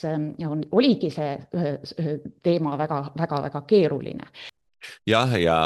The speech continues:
Speaker 2: samamoodi ka Wilson ei olnud ju, äh, lõpuks Ameerika Ühendriikide, äh, ainuvalitseja, et, äh, Ameerika Ühendriikide valitsuses oli ka palju inimesi,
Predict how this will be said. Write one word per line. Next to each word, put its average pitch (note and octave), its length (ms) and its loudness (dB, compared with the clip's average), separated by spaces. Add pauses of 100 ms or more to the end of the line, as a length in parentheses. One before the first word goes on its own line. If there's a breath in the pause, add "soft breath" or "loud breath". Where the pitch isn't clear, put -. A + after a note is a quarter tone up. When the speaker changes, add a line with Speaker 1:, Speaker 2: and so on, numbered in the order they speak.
(120)
Speaker 2:
samamoodi D#2+ 580 2
ka D#2+ 120 2
Wilson E2 400 0
ei D#2 100 2
olnud D#2 300 0
ju, D2+ 160 4 (480)
äh, D2+ 340 -2 (160)
lõpuks D#2 560 -4 (340)
Ameerika D#2 360 -2
Ühendriikide, C#2+ 680 -2 (200)
äh, C2+ 760 -6
ainuvalitseja, C2+ 1000 0
et, - 200 -14
äh, C2+ 200 -4
Ameerika C#2+ 360 -4
Ühendriikide C2+ 520 -6
valitsuses C#2 540 -2
oli C#2 180 -2
ka D#2 220 2 (580 loud breath)
palju G2+ 280 6
inimesi, F2 480 2